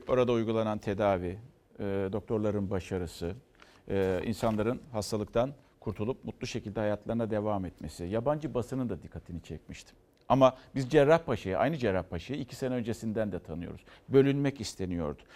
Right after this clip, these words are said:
Üniversitedeki öğrenciler ve, e, üniversitedeki öğrenciler ve öğretmenler,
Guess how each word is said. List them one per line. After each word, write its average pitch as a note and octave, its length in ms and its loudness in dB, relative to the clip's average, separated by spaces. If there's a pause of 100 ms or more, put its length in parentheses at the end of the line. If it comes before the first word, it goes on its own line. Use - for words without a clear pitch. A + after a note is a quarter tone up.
(180)
Üniversitedeki B2+ 680 2
öğrenciler A2 760 4
ve, A2+ 220 6 (280)
e, G2+ 720 6
üniversitedeki A#2+ 600 2
öğrenciler A#2+ 520 4
ve A#2+ 100 4
öğretmenler, G#2+ 800 2